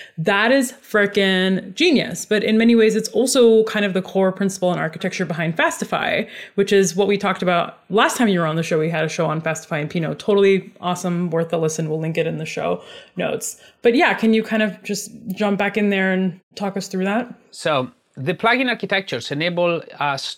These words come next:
Speaker 2: to cater for the complex part of your application. So you can write your custom business logic, your custom routes, or your custom resolvers, or even, I don't know, would you want to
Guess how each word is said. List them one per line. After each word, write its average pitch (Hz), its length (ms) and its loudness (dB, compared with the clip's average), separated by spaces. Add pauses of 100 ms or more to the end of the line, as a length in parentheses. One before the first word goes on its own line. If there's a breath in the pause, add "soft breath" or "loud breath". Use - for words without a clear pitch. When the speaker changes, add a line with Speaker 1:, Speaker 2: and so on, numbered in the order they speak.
Speaker 2:
to 135 180 -10
cater 147 480 -2
for 123 540 -6
the 123 300 -6 (100)
complex 175 440 -2
part - 460 -8 (140)
of 139 200 -2
your 127 140 -2
application. 117 560 -12
So 139 140 -8
you 131 120 -2
can 135 200 -6
write 151 320 0
your 127 180 -2
custom 143 460 -6
business 139 260 -6
logic, 143 540 -4
your 135 160 -4
custom 131 400 -8
routes, 139 440 -2
or 135 120 -2
your 131 180 -4
custom 131 380 -8
resolvers, 139 640 -4 (340 loud breath)
or 156 160 0
even, 180 400 0
I 156 140 0
don't 160 160 -2
know, 139 420 0
would 139 180 -6
you 160 120 -4
want 175 380 -4
to 151 580 -2